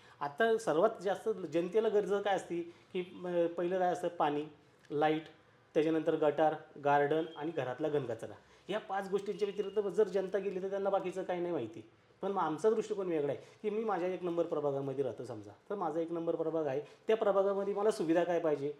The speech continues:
तर माझ्या गार्डन, माझ्या इथं प्रभागामध्ये मला पाहिजे त्या सुविधा कसं पाहिजे की ज्येष्ठ नागरिकांसाठी विरंगुळा केंद्र पाहिजे, त्यांच्यासाठी नंतर बाकीचं एक ज्येष्ठ नागरिकांसाठी गार्डन, बसायला विसंगती, कुठे बिंदासपणे बसले पाहिजे. त्यासाठी त्यांना सगळ्या सुविधा पाहिजे. प-, जे आपले विद्यार्थी आहेत,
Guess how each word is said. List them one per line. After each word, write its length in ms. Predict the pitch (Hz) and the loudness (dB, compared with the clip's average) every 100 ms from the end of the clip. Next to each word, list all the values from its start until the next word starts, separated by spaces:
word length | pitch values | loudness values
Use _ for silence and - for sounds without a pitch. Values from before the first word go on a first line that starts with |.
| - - | -16 -6
तर 60 | 185 | 0
माझ्या 280 | 180 190 | 2 2
गार्डन, 280 | 185 180 175 | 4 4 2
माझ्या 380 | 180 175 170 190 | -2 -2 0 0
इथं 100 | 190 | -2
प्रभागामध्ये 540 | 170 165 165 165 165 | 0 2 2 2 0
मला 160 | 165 165 | 0 -2
पाहिजे 300 | 170 165 165 | 0 -2 -2
त्या 120 | 180 | -2
सुविधा 260 | 170 147 156 | -2 -2 0
कसं 180 | 160 165 | 2 2
पाहिजे 180 | 151 156 - - | 2 -2 -8 -6
की 60 | 170 | -2
ज्येष्ठ 260 | 175 165 | -2 0
नागरिकांसाठी 720 | 175 170 160 160 165 165 147 151 | -2 0 0 0 0 -2 -2 0
विरंगुळा 340 | 156 151 151 | 0 2 2
केंद्र 260 | 156 147 143 | 2 0 -2
पाहिजे, 280 | 139 135 - - _ _ - | -2 -4 -10 -18 _ _ -2
त्यांच्यासाठी 480 | 170 170 175 160 160 | 0 0 0 0 0
नंतर 220 | 160 165 | 0 -2
बाकीचं 720 | 165 156 165 170 165 160 160 | -2 -2 -2 0 4 4 4
एक 240 | 160 160 170 170 - 151 | 0 2 2 2 -6 0
ज्येष्ठ 220 | 160 175 | 0 2
नागरिकांसाठी 720 | 165 156 156 156 156 147 143 | 0 -2 0 0 0 -4 -2
गार्डन, 400 | 147 143 147 147 | 0 2 0 0
बसायला 320 | 143 143 143 | 0 0 -2
विसंगती, 460 | 143 135 147 147 156 | -2 -2 -4 -2 -4
कुठे 280 | 143 185 233 - - | -6 0 0 -2 -4
बिंदासपणे 520 | 180 190 233 226 214 | -2 4 4 6 4
बसले 260 | 190 - 160 | 4 2 2
पाहिजे. 220 | 131 110 - - - | 0 -2 -8 -10 -4
त्यासाठी 360 | 170 160 165 | -2 -2 -2
त्यांना 220 | 165 165 | 0 0
सगळ्या 240 | 165 156 156 | 0 0 0
सुविधा 360 | 151 143 147 | 0 0 2
पाहिजे. 360 | 143 139 131 135 - - _ | 2 0 -2 -6 -10 -20 _
प-, 60 | 175 | 2
जे 380 | 165 143 156 185 | 2 2 2 0
आपले 220 | - 165 | 0 0
विद्यार्थी 440 | 165 160 156 165 | 2 2 2 2
आहेत, 200 | 139 120 | 0 -2